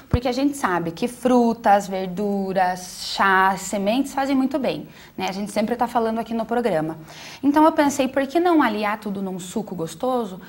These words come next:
Pra tá tomando às vezes uma vez por semana e tá ativando, tanto, é, protegendo de alguma patologia, de alguma doença, como também pra beleza, né? Então os dois, é, esses, esses dois exemplos aqui,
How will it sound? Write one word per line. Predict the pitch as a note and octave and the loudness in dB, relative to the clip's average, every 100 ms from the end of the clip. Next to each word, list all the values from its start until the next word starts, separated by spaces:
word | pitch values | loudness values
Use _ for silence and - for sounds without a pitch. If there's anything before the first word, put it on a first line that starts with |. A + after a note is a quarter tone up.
| - | -8
Pra | - | -2
tá | C#4 D#4+ | 0 2
tomando | E4 D4 C#4 | 4 4 2
às | |
vezes | A#3 A#3+ B3+ | 0 0 4
uma | D4 C4 | 6 6
vez | G#3+ G#3 | 0 -4
por | - F#3 | -6 -6
semana | - F#3 G#3+ C#4+ C4 F#3+ F#3 - - | -4 -4 0 0 0 0 -6 -14 -4
e | C#4+ | 0
tá | D4+ D#4 | 4 4
ativando, | D#4 - F4 D4 B3+ A#3 A3 - - - | 4 0 2 4 4 2 -2 -8 -8 0
tanto, | G4 G#4+ E4+ C#4 - | 2 2 2 2 0
é, | - A#3 | 0 2
protegendo | B3+ B3+ C4 B3+ A#3 A3+ | 4 4 4 4 4 2
de | A3 | 4
alguma | G#3+ G#3+ A3 | 4 4 0
patologia, | A3 G#3+ A#3 C#4 C4 A#3 B3+ A#3 | 0 0 2 2 2 2 4 4
de | |
alguma | G3+ G3+ G3+ | 4 2 2
doença, | G3 A3+ A3+ B3+ D4+ - E4+ - - - | 2 2 2 2 0 0 -6 -8 -12 0
como | F#4 F#4+ | 2 2
também | F#4 E4+ | 4 4
pra | D#4+ D#4 | 4 4
beleza, | F4 F4 C4+ G#3+ G3+ - | 4 4 4 2 -4 -2
né? | A3 G#3+ A3 | 0 0 0
Então | B3 B3 B3 | 2 2 2
os | A#3+ A#3 | 0 2
dois, | C4 C#4+ E4 - | 2 2 0 -4
é, | - G#3 G#3 G#3+ | -2 -2 0 -2
esses, | G#3 G#3 G#3 | -4 -4 -4
esses | G3+ G3+ G3 G#3+ | -2 -2 -4 -4
dois | G3+ A#3+ B3+ | 2 4 4
exemplos | A#3 G#3 G3+ G#3 | 2 0 -2 -2
aqui, | G3 G3 A#3 | -4 -4 -8